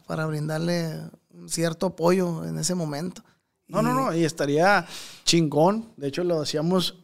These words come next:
Speaker 2: eh, a la gente que nos está viendo o escuchando en Spotify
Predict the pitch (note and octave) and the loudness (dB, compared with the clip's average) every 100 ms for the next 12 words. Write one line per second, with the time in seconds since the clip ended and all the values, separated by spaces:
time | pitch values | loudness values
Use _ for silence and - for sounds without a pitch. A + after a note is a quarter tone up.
0 | _ D3+ D3 C#3+ C3+ C3+ C#3 D3 E3 E3 | _ 0 2 2 2 0 0 -2 0 0
1 | C#3 D3+ D3 D#3 F3 E3 D3 C#3+ - C#3 | 2 4 6 6 6 6 4 0 -2 -2
2 | D3 E3 E3 _ D3 C#3+ C3+ B2+ - C3 | -2 -2 -4 _ -4 -2 -2 -4 -4 0
3 | C#3+ C#3 C#3+ D3 C#3 | 0 0 -4 -2 -4